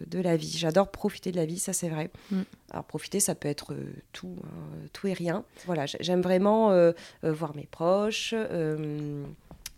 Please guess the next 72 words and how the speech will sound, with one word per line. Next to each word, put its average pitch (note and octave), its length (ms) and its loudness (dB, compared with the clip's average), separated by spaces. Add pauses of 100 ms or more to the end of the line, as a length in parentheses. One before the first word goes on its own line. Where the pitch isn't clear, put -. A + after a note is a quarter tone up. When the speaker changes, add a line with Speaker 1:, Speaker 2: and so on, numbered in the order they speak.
(100)
Speaker 1:
profiter - 280 -12
de D#3 60 -4
la D3 100 -4
vie, C3 140 -10
faire G3 160 -6
les E3 60 -2
choses D#3+ 200 -2
que, E3+ 120 -6
qui - 220 -6
me D#3+ 100 -2
plaisent, E3+ 520 -6
euh, D#3 160 -2 (440)
euh, D3+ 340 -4
bien D3+ 200 -2
manger. D#3+ 720 -2
Euh, D3 200 -6 (100)
Speaker 2:
Un G3+ 80 2
petit E3+ 140 -4
Speaker 1:
voilà. F3+ 120 2
Speaker 2:
film, F3 540 0
un D#3 160 -4
Speaker 1:
Oh, D#3 140 6
ah, E3+ 80 6
Speaker 2:
petit F3 80 4
Speaker 1:
ouais, F3+ 80 6
Speaker 2:
truc, - 20 6
Speaker 1:
exactement, A#3 520 8
Speaker 2:
hein. C#4 80 12
<laughs> - 0 -
Speaker 1:
ça D#4 140 8
peut D#4 120 8
passer F#3 260 8
par G3+ 140 8
des... F#3 140 4
c'est, - 120 2
voilà, B3+ 280 6
Speaker 2:
Ouais. - 80 -2
Speaker 1:
c'est G3+ 280 4
des, F3+ 100 2
c'est - 160 2
des G3+ 100 6
choses A#3+ 220 4
aussi G3 220 2
simples A#3+ 440 2
que F#3 120 -2
ça. F3+ 240 0 (160)
Speaker 2:
Ouais. F#3+ 240 4
Speaker 1:
Et... D3+ 760 -2 (1120)
Et, - 380 -6
et E3+ 40 2
voilà, E3 240 6
donc - 160 -12
il - 40 -4
y - 20 -2
a, - 20 -2
il F#2 60 -4
y A#2 40 -4
a D3+ 40 -4
beaucoup G3+ 220 -2
de - 40 0
choses C4 180 2
qui, G3+ 140 -6
qui - 160 -6
me F#3 60 2
passionnent G3 460 4
en C#3+ 60 0
fait. - 360 -4
Speaker 2:
D'accord. F3 320 0
Speaker 1:
Mais E3+ 180 2
j'ai D#3+ 140 -2
pas G3 160 2
réellement, F#3+ 520 4